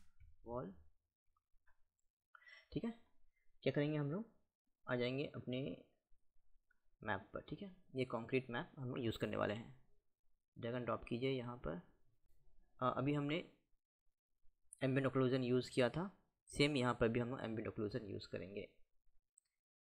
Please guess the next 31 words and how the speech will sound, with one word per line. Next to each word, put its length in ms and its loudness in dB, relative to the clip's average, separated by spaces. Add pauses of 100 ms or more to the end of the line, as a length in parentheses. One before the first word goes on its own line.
(320)
क्या 80 -6
करेंगे, 280 -4
ambient 180 -2
occlusion 360 -2
यहाँ 120 -4
से 100 -8
ले 100 -2
लेते 220 -2
हैं 180 -6 (1300)
ताकि 180 -2
ये 120 4
जो 100 4
corners 480 0
है 100 2
ये 140 2
properly 540 2
हमें 280 -4 (440)
दिखाई 280 2
दे। 140 -6 (3000)
ये 140 2
चला 160 4
जाएगा 240 6
आपका 240 2
unocluded 600 -2
में, 80 -8 (1800)
जो 160 -2
white 280 8
portion 360 0
है, 100 -10
ताकि 360 2
जो 160 2